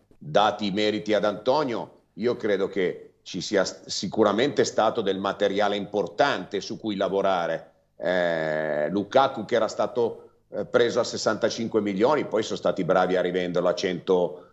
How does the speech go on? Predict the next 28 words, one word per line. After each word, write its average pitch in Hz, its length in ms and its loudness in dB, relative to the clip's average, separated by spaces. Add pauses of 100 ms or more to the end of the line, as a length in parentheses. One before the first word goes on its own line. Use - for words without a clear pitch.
(160)
a 73 140 2
centodieci, 87 720 0
a 85 40 -2
centoventi. 90 840 0 (280)
Hakimi, 123 880 0
quando 104 260 0
ci 110 100 -4
è - 20 2
stato 107 300 0
detto, 110 300 0
"Ma, 143 120 0
ma 95 100 -4
Hakimi 131 300 0
hanno 95 120 0
fatto 107 240 -2
spendere 113 400 2
trenta", 101 320 -2
sì, 107 200 -4
poi 113 180 0
però 104 220 4
l'hanno 95 180 0
venduto 90 280 -4
a 90 40 -2
sessantacinque. 87 1300 -4
Se - 160 2
avessero 160 440 2
venduto 151 760 -2
Bastoni 160 1040 -2